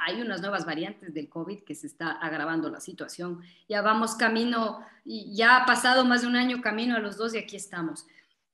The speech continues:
¿Cómo, qué tan importante desde tu perspectiva, Nati, es estudiar la carrera de turismo?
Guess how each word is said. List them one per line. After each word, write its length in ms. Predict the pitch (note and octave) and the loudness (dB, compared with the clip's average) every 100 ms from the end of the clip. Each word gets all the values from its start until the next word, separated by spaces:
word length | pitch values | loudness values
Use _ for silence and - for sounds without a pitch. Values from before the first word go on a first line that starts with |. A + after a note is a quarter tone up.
| _ | _
¿Cómo, 680 | G4+ A#4+ A#4 E4 - - - | -2 0 -2 -2 -4 -12 -8
qué 220 | F4+ G#4+ | -2 0
tan 160 | G4+ F4 | 4 8
importante 800 | D#4+ D4 - A3 G#3 A#3+ A#3+ A#3 | 10 10 8 0 0 -2 -2 -4
desde 260 | G3 F3 | -6 -8
tu 160 | F3+ F3+ | -10 -10
perspectiva, 560 | F#3 F3 F#3 F3+ G#3+ G3+ | -10 -10 -12 -6 -4 -2
Nati, 300 | G3+ G3+ A3 | -4 -4 -8
es 160 | - | -8
estudiar 720 | - G#3 - G#3 E3+ F#3+ G3+ | -10 -10 -10 -10 -6 -2 -2
la 160 | A3 G#3+ | -2 -4
carrera 400 | F3+ E3+ F#3 G3 | -6 -6 -6 -6
de 100 | F3+ | -8
turismo? 440 | F3 F3+ G#3 F3+ | -8 -8 -8 -8